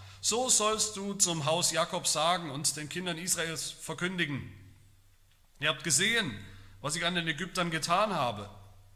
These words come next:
wie ich euch auf Adlersflügeln getragen und euch zu mir gebracht habe.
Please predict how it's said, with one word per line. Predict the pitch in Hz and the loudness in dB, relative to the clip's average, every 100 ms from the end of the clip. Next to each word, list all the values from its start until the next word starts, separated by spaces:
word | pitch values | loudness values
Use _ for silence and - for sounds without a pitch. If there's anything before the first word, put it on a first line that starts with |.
| - - - | -20 -18 -4
wie | 165 | -4
ich | 170 | 0
euch | 175 185 - | 2 2 2
auf | 160 156 147 | 0 0 4
Adlersflügeln | 214 220 208 - - 196 214 220 220 190 | 4 4 4 4 4 0 -4 -4 -4 -4
getragen | 170 - 151 185 208 202 | -4 2 4 6 4 0
und | 156 | 0
euch | 180 180 - | 0 0 2
zu | - 226 | 2 2
mir | 226 202 | 2 2
gebracht | 175 143 131 - | 0 -2 -2 -4
habe. | 104 90 | -10 -10